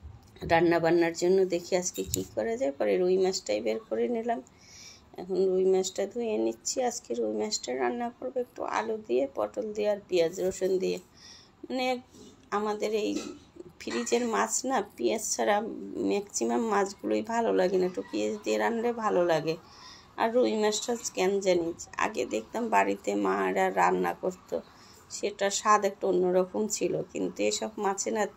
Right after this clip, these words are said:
মানে ফ্রিজে থাকতে থাকতে স্বাদটা নষ্ট হয়ে যায়, তাই একটু পেঁয়াজ রসুন দিয়ে রান্না করলে ভালো লাগে, এছাড়া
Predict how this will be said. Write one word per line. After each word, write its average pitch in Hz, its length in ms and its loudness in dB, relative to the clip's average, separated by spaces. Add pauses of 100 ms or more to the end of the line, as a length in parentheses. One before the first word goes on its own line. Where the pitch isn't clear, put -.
(100)
মানে 196 360 0
ফ্রিজে 208 400 -4
থাকতে 208 380 -4
থাকতে 220 360 -10
স্বাদটা 190 500 -2
নষ্ট 185 420 2
হয়ে 208 260 2
যায়, 170 200 0 (760)
তাই - 160 -2
একটু 226 180 -4
পেঁয়াজ 196 400 0
রসুন 214 320 -2
দিয়ে 220 260 2
রান্না 196 340 2
করলে 240 260 -2 (100)
ভালো 220 240 6
লাগে, 185 280 6
এছাড়া 185 340 2